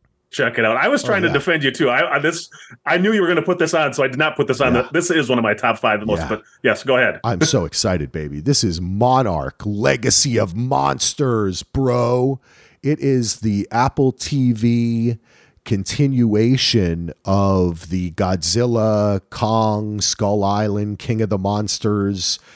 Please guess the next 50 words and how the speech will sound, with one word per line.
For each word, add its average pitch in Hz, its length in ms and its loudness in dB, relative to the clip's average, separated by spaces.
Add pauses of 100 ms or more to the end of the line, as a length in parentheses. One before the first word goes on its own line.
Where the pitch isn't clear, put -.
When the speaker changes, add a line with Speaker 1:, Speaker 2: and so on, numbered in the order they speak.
(240)
Speaker 2:
Godzilla 104 540 2
versus 107 360 2
Kong, 101 640 0
all 107 220 2
those 117 300 2
movies 117 640 0
that 95 180 2
have 92 140 0
been 101 180 -2
Speaker 1:
<laughs> - 80 -8
Speaker 2:
coming 101 240 0
out 101 200 2
for 101 120 -2
the 90 100 -2
past, 101 380 0
I 92 60 0
guess, 90 240 -2
ten 110 320 -2
years. 90 840 -2 (460)
Speaker 1:
Yeah, 123 180 0
I 120 60 0
think 175 160 0
the 160 80 2
one 156 140 2
Speaker 2:
Um, - 20 2
Speaker 1:
that 147 100 0
started 165 380 0
it 139 140 0
was 120 260 0
the 117 140 0
Bryan, 120 320 0
the 120 80 0
one 127 120 2
with 110 120 -4
Bryan 120 240 0
Cranston 104 460 -2
was, 95 140 -6
I 104 120 0
think, 110 160 -2
the 104 180 -2
beginning 110 380 2
of 90 100 0
that. 90 300 0
Speaker 2:
Yes, 104 720 0
that's - 280 -6
right. 101 320 -2 (240)
So 107 300 0
this 147 280 0
takes 175 300 -2
place 135 320 0